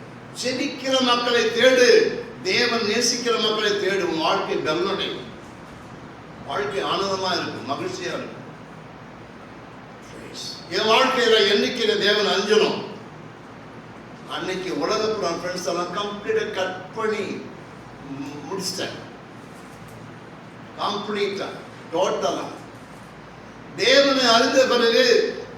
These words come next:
தேவன் அறியாத மக்களோடு என்ன ஃப்ரெண்டு எப்படி இருக்கு, அவ்வளவுதான். ஃப்ரெண்ட்ஷிப் எல்லாம் நடக்காது.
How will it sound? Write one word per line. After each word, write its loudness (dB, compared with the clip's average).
தேவன் 4
அறியாத 4
மக்களோடு 4
என்ன -2
ஃப்ரெண்டு -2
எப்படி 0
இருக்கு, 0
அவ்வளவுதான். 2
ஃப்ரெண்ட்ஷிப் -2
எல்லாம் 0
நடக்காது. 0